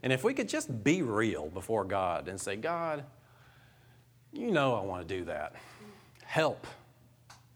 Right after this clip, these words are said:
It's not who I really am. I need some help."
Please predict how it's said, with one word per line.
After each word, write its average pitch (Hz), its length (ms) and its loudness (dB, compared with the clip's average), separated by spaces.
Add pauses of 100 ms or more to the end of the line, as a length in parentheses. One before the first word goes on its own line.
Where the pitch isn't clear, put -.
(2000)
It's 139 180 0
not 180 280 2
who 151 180 2
I 127 60 4
really 110 360 2
am. 85 300 -6 (440)
I 170 120 4
need 180 160 0
some 78 100 -10
help." 113 300 -2